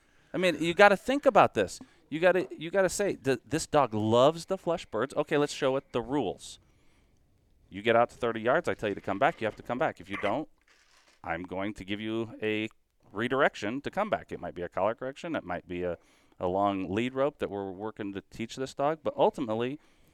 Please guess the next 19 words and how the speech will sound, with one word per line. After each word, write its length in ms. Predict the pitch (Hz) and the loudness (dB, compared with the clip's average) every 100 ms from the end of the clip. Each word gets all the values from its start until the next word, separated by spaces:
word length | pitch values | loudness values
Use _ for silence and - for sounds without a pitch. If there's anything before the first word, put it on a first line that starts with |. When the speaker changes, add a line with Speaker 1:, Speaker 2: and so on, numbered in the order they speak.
| _ _ - | _ _ -4
Speaker 2:
once 280 | 170 240 - | -2 -2 2
dogs 280 | 180 180 | 2 4
know 160 | 139 135 | 2 -2
rules, 640 | 117 226 160 139 202 - - - - - | -2 -2 0 -2 -4 -12 -18 -20 -20 -2
they're 100 | 143 | -2
happy 280 | 180 175 156 | 0 -4 -2
to 100 | 143 | -4
do 120 | 226 | -6
them. 200 | 226 101 - _ _ _ _ _ _ _ | -8 -10 -14 _ _ _ _ _ _ _
Can 140 | - 165 | -8 -4
you 100 | 202 | 0
imagine 380 | 135 147 160 | 4 4 2
a 20 | 135 | 2
dog 180 | 135 123 | 2 2
that 120 | 98 | -2
loved 420 | 95 104 127 147 | 4 8 8 6
to 60 | 135 | -4
flush 320 | 135 131 - | 2 2 0
birds, 520 | - 85 90 113 - | -4 -4 -4 -10 -18